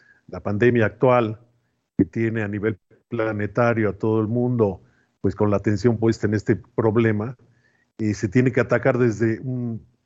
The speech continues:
punto de vista muy interdisciplinario. Es decir, están por un lado matemáticos,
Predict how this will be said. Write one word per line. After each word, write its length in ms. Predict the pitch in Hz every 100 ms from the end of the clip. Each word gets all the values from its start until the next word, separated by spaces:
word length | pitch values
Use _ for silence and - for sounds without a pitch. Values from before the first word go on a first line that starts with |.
| _ -
punto 220 | 117 117
de 60 |
vista 280 | 117 117 117
muy 180 | 117 123
interdisciplinario. 1500 | 113 117 104 101 - - - 101 107 120 123 - 127 104 82 - _ _ _ -
Es 100 | 113
decir, 640 | 120 - - 127 123 - _ _ _
están 340 | 110 - 131 117
por 140 | 127
un 120 | 131
lado 220 | 123 120
matemáticos, 880 | 113 107 104 117 135 147 156 180 -